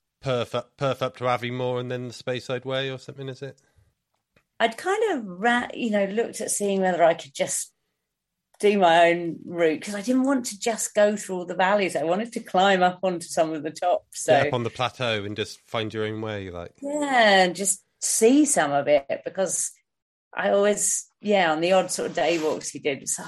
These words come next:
Speaker 2: "Oh, just over there," you know, would be. So, yeah, but there will be, and then I think I'm, I think the Darver Way takes you out the top, um, because I'm gonna go up to Findhorn.
Speaker 1: So I used to work up there as well.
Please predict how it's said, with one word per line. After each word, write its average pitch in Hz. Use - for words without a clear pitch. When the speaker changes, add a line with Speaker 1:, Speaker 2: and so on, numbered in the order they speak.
Speaker 2:
"Oh, 202
just 247
over 220
there," 190
you 165
know, 156
would 160
be. 160
So, 165
yeah, 160
but 139
there 190
will 202
be, 185
and 180
then 175
I 170
think 190
I'm, 175
I -
think 254
the 262
Darver 214
Way 220
takes -
you 202
out 196
the 185
top, -
um, 175
because 170
I'm 180
gonna 175
go 165
up 160
to -
Findhorn. 143
Speaker 1:
So 127
I 135
used 127
to 123
work 117
up 104
there 107
as 104
well. 107